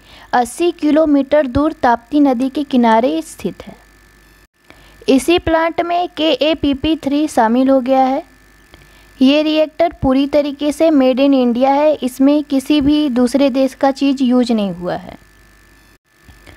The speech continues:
सात सौ megawatt वाले इस plant का विकास और operation Nuclear Power Corporation of India, एनपीसीआईएल, ने किया है। इसमें ये दोनों plant दो सौ बीस megawatt के हैं।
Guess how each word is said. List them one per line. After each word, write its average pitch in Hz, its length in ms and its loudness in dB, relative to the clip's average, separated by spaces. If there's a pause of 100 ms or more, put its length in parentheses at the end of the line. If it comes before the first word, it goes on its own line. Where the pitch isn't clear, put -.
(180)
सात 277 320 0
सौ 349 200 0
megawatt 302 720 0
वाले 285 300 0
इस 285 280 -6
plant 269 380 0
का 285 180 2
विकास 247 520 -2 (120)
और 262 220 0
operation 254 680 0
Nuclear 269 440 0
Power 247 400 0
Corporation 247 760 0
of 254 280 -4
India, 226 380 -2 (480)
एनपीसीआईएल, 269 1080 0 (100)
ने 269 200 2
किया 220 300 -2
है। 170 220 -18 (920)
इसमें 311 360 2
ये 320 240 0
दोनों 285 360 0
plant 302 440 -2
दो 269 240 0
सौ 302 200 -2
बीस 262 300 -2
megawatt 262 720 0
के 277 160 0
हैं। 269 220 0